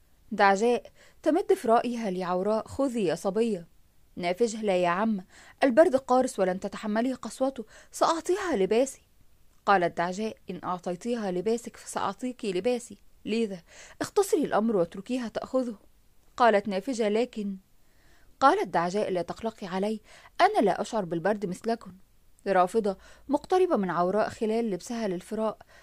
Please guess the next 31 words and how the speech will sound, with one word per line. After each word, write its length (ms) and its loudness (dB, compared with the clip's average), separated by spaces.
بعدما 360 4
وضعت 420 2
الدف 340 -4
على 200 -4
الأرض: 380 0
"ما 180 -2
هذا؟" 400 0
عوراء 560 4
وهي 260 6
تمد 340 -2
ذراعها 640 0
في 180 -10
كم 260 0
الفراء: 460 -2
"حلوى، 440 4
خذي 300 2
منها، 360 -2
إنها 320 -2
لذيذة." 520 0
رافضة 520 2
ملتقطة 480 -2
قطعة 360 -4
منها 300 -2
وضع 400 0
إياها 420 -2
في 160 -10
فمها: 340 -4
"كنت 220 -4
أتحدث 520 -8
عن 160 -4
الدف." 380 -2